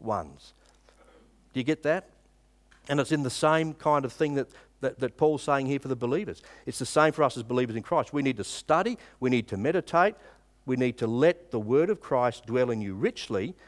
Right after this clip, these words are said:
so that you and I can spot the false teaching and refute it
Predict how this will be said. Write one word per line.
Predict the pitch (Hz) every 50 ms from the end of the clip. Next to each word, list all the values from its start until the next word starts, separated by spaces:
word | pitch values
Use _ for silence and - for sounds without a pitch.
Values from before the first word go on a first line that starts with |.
| - - _
so | - - 147 147 147
that | 143 156 147 143 -
you | 117 120 160 226 247 214
and | 170 165
I | 160 165 165 151
can | - - - 196 190 190 180 160
spot | - - - - - 220 190 160 151 - - - - _
the | 156 139
false | - - - 165 156 156 151 - - - -
teaching | - - 160 165 160 - - 123 98 - _ _ _ _ _ _ _ _ _ _ _ _ _ _ _ _ -
and | 131 131 127 127
refute | 135 143 - - - 147 151 135
it | 104 - -